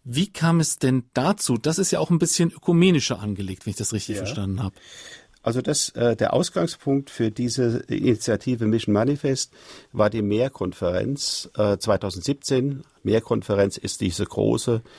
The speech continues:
Speaker 2: Konferenz, die das Augsburger Gebetshaus um Johannes Hartl, ähm, jedes, fast jedes Jahr veranstaltet. Und diese Mehr zweitausendsiebzehn war ein sehr starker Event. Das waren etwa, ich schätze mal,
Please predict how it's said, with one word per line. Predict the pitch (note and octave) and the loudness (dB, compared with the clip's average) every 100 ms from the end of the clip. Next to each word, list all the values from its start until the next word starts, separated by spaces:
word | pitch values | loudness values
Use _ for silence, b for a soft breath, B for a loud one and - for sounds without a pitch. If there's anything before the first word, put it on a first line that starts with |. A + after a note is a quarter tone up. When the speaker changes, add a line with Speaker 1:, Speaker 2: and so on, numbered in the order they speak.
| B B - | B B -4
Speaker 2:
Konferenz, | G#2 - G2+ G2+ A#2 | -2 2 4 4 2
die | - | -2
das | F#2+ F2+ - | -2 -2 -2
Augsburger | G#2+ - - G#2 F#2+ | -2 -2 -4 -2 -2
Gebetshaus | F2+ F2 A#2 D3 - A#2 A#2+ - - _ - - - | -2 0 0 0 0 0 0 -4 -16 _ -20 -20 -16
um | - - G#2 G#2 G#2 | -8 2 4 4 0
Johannes | - G2 G2+ G2 - | -2 -2 0 -2 0
Hartl, | G#2 A#2 C3+ B2+ B B B B B - | 0 0 -2 -4 B B B B B -8
ähm, | A2 A2 G#2+ G2+ G2+ _ - | -2 0 0 -2 -6 _ -16
jedes, | - A2+ A2+ - - - A2 | -2 0 0 -4 -6 -6 -4
fast | - B2 - | -2 0 0
jedes | A2 - | -2 -2
Jahr | - A2 | -2 -4
veranstaltet. | - - D3 - A2+ A2+ E3+ - - B B B B B - | -4 -6 -6 -2 0 0 -2 -6 -18 B B B B B 0
Und | C3 C#3 | 0 2
diese | C3+ C#3 C3 - | 0 2 2 2
Mehr | A#2 C#3 | 2 2
zweitausendsiebzehn | - C3+ C3 A2+ A2+ D#3 - B2+ | 2 0 0 -4 -4 -4 -4 -2
war | A#2 A2+ | 0 2
ein | G#2+ G#2 | 0 -2
sehr | A#2+ A#2 C3+ | 2 4 4
starker | B2+ - A2 G#2+ B2+ C3 A2 G#2+ G2 - - | 2 0 2 2 2 0 2 2 0 -6 -8
Event. | G2+ G2 G2 F#2+ | -4 -2 -2 -2
Das | F2 F2+ | -4 -2
waren | G#2+ G#2+ | -2 -2
etwa, | G2+ - G#2 G#2 B B B B | -2 0 2 0 B B B B
ich | - | -4
schätze | G#2+ - | -2 0
mal, | G#2 F#2+ G2 F#2+ F#2 | 2 4 4 2 0